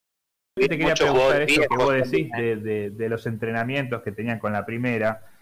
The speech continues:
Speaker 1: Eh, cuando ese equipo sub-veinte de Racing consiguió el Proyección ochenta y seis, eh, ¿es verdad que, que causó como un celo en el plantel de primera? O como,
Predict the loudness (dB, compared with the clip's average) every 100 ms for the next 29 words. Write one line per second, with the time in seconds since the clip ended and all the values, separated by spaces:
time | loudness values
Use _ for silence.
0 | _ _ -6 -2 -2 -2 -4 -2 0 2
1 | 4 4 2 0 -4 -6 -2 2 4 4
2 | 2 -2 -8 -8 -2 -2 0 0 0 -2
3 | -6 -6 -8 -6 -4 0 0 -2 -6 -8
4 | -8 -8 -4 -4 -4 -8 -10 -4 -2 -2
5 | -4 -12 -8 -6 -8 -10 _ _ _ 0
6 | 2 4 2 -2 -6 -16 -6 -4 -2 -2
7 | 0 0 -2 -2 -2 -2 -2 -2 -4 -6
8 | -4 0 0 2 -2 -4 -6 -6 -4 -4
9 | -4 -6 -6 -4 0 2 2 -2 -10 -10
10 | -8 -10 -12